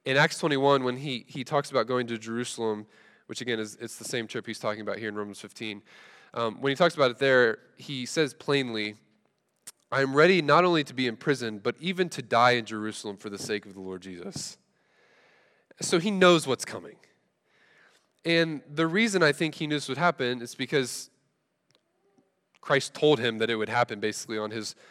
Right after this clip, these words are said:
on his call on the road to Damascus. You remember in Acts nine, uh, the Lord said to him, "Go, for he is a chosen instrument of mine to carry my name before the Gentiles and kings and the children of Israel.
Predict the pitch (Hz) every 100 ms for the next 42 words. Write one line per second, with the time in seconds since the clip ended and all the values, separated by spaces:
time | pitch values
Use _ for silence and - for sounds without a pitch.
0 | - - 117 110 - 127 123 117 113 113
1 | 113 107 107 107 110 - 101 95 - _
2 | - - - 120 135 131 120 117 113 123
3 | 123 120 113 - - - - - - 120
4 | 107 - _ _ - - 87 _ 131 120
5 | 139 156 143 - 151 131 123 117 110 135
6 | 120 107 - 123 156 147 120 - 151 147
7 | 117 135 - 123 110 107 104 107 - 117
8 | - 147 147 135 117 117 113 110 120 110
9 | 107 113 123 110 104 98 - 110 101 101
10 | - _ - _ _ 110 110 - 139 120
11 | 107 104 120 - 101 95